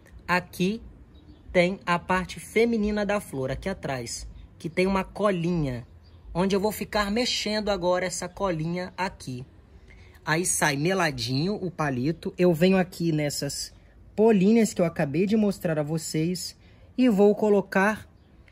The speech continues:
primeiro duas aqui atrás. Eu estou fazendo o trabalho que um inseto faria. Coloquei. Agora eu venho com mais duas e coloco.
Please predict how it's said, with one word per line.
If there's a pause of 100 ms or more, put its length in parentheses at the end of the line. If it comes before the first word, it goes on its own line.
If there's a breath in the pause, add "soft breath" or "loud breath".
(240)
primeiro
duas
aqui
atrás. (1900)
Eu
estou
fazendo
o
trabalho (340 soft breath)
que
um
inseto
faria. (1600)
Coloquei. (840 soft breath)
Agora
eu
venho
com
mais
duas
e
coloco.